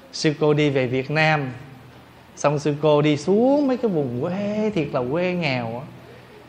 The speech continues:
Sư cô về, sư cô nói: "Trời ơi, thầy ơi, tôi rất là thương người Việt Nam, tại bên đó ăn cứt khô lắm." Ăn uống cứt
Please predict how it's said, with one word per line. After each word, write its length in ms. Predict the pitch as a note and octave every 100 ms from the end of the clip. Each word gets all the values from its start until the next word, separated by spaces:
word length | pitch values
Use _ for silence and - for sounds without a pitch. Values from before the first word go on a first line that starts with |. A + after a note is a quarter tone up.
| -
Sư 160 | D#3 C#3+
cô 200 | D3+ C#3+
về, 300 | C#3 B2 A#2
sư 160 | C3 C3
cô 140 | D#3
nói: 180 | D3+ E3+ E3+
"Trời 260 | - E3+ D3+ C#3+
ơi, 220 | E3 E3 E3
thầy 180 | F3+ E3
ơi, 340 | C#3+ D3 C3+ B2+ B2+ - - - - - - - -
tôi 240 | F#3+ F#3+
rất 320 | F3+ A3 A3 F#3
là 140 | E3+ -
thương 300 | - F#3+ F#3
người 200 | F3 D#3+
Việt 280 | D3 D#3 D3+
Nam, 320 | F3 F3+ F3 E3
tại 160 | C#3+
bên 240 | D3+ E3 E3+
đó 80 | F#3+
ăn 300 | F#3+ F3+ F3
cứt 100 | A3 - -
khô 280 | G3 F3+ F3
lắm." 180 | F#3+ G#3 - - - G4 - C5+ C5+ C#5 - - F#5 - D#5+ - - - - - - - - - - -
Ăn 280 | F3 F#3+ G#3+
uống 200 | G#3 G#3
cứt 120 | A3+